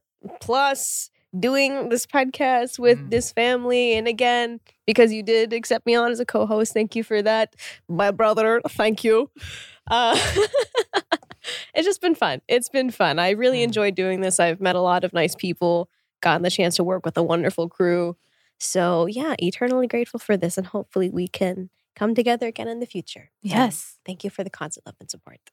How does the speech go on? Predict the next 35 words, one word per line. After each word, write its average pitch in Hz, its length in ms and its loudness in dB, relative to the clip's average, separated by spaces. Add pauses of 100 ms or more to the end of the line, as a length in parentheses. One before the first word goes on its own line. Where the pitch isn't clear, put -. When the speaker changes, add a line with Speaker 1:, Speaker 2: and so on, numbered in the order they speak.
(300)
Speaker 3:
Yeah, 208 360 0 (180)
there 233 220 2
we 269 140 2
go. 339 400 2
And 240 200 0
then 254 380 0
with 233 260 2
that, 285 440 2 (880)
we're 220 120 -6
gonna 269 260 0
say 330 180 -4
goodbye, 269 560 0
unless 226 320 0
you 226 80 -2
truly 262 380 2
have 202 280 -2 (100)
more 220 380 0
to 214 160 -10
say. 220 320 -2
<laughs> - 20 -4
Speaker 1:
I - 1300 -4
Speaker 3:
If 233 100 -2
anything, 269 320 4
take 311 160 0
that 285 160 0
to 202 80 -6
Twitter. 269 340 2 (240)
<laughs> - 280 -4
Speaker 1:
Yeah, 214 300 4
I'm 208 140 -2
just 180 400 -2
taking 160 200 4
it 107 100 -8
to - 80 -6
Twitter. 160 380 2